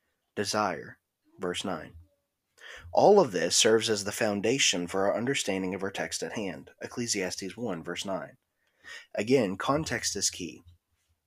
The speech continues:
If we fail to understand the rest of this, and to understand the fuller context or meta-narrative, that is, the big picture of the whole narrative of Scripture from Genesis to Revelation,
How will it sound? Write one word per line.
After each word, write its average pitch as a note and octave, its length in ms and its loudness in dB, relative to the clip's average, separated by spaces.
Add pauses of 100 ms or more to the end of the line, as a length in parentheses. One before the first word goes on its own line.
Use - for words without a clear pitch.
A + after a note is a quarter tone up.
(200)
If B2+ 160 -2
we C#3 80 2
fail D#3 260 8
to D3 120 2
understand A#2 440 0
the G2 80 0
rest A#2+ 320 2
of F2 120 -6
this, - 360 -8 (420)
and A2 120 0
to G#2+ 120 2
understand A2 480 0
the G2 80 -6
fuller D3+ 460 0
context G2 640 -4
or G2+ 160 -2
meta-narrative, G2+ 840 -2
that A2 160 0
is, G#2 220 -4 (380)
the A#2 120 -2
big D3 260 4
picture B2+ 320 2
of G#2 80 0
the G#2+ 100 0
whole E3 460 2
narrative B2+ 400 0
of G2+ 160 -4
Scripture F2 460 -6
from F#2+ 220 -6
Genesis C3 480 -2
to B2 120 -6
Revelation, E2+ 720 -6